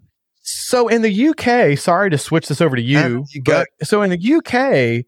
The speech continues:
Speaker 1: people look at knives the way some people look at guns in the U S. Like, there's a, don't get me wrong, U S, we're a very gun-toting society, right? So there's a huge majority of people that love guns and, and support the Second Amendment and all that stuff. But there's also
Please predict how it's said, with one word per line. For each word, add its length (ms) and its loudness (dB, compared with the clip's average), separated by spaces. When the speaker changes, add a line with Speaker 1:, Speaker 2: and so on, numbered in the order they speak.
Speaker 1:
people 400 2
look 180 0
at 80 -2
knives 560 0
the 100 0
way 580 2
some 340 0
people 300 -2
look 160 0
at 100 -6
guns 280 0
in 60 -6
the 100 -2
U 220 2
S. 300 -2
Like, 180 0
there's 260 2
a, 80 -4
don't 120 2
get 60 0
me 60 2
wrong, 280 2
U 140 2
S, 220 0
we're 140 2
a 40 2
very 240 0
gun-toting 680 0
society, 580 -2
right? 320 2
So 100 -4
there's 160 2
a 80 -2
huge 600 0
majority 500 2
of 80 -4
people 300 -4
that 140 -6
love 340 2
guns 400 -4
and, 180 -12
and 140 -16
support 340 -2
the 60 -10
Second 300 0
Amendment 300 -4
and 60 -12
all 100 -6
that 100 -8
stuff. 240 -2
But 120 -4
there's 180 2
also 360 2